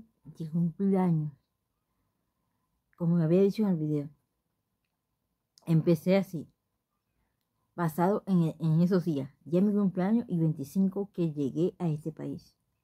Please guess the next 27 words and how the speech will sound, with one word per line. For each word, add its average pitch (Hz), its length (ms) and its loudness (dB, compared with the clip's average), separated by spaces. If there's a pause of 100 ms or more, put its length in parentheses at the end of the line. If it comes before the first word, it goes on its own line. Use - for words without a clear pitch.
(1080)
Y 220 160 6
el 220 100 8
porqué 220 360 0
de 214 100 2
todo 190 340 0
lo 185 80 -4
que 165 140 -2
yo 156 140 0
comenté. 165 520 -2 (1900)
Parte 180 280 0
de 170 140 4
mi 151 160 2
historia, 170 500 2
de 175 100 4
mi 151 140 0
vida, 170 580 0 (720)
eh, 151 520 -2 (840)
cosas 185 260 -2
que 170 80 0
fueron 170 260 0
pasando, 170 720 0 (1000)
cosas 196 260 0
que 180 60 2
me 175 100 4
pasaron 165 440 0
de 151 100 -2
niña. 170 440 2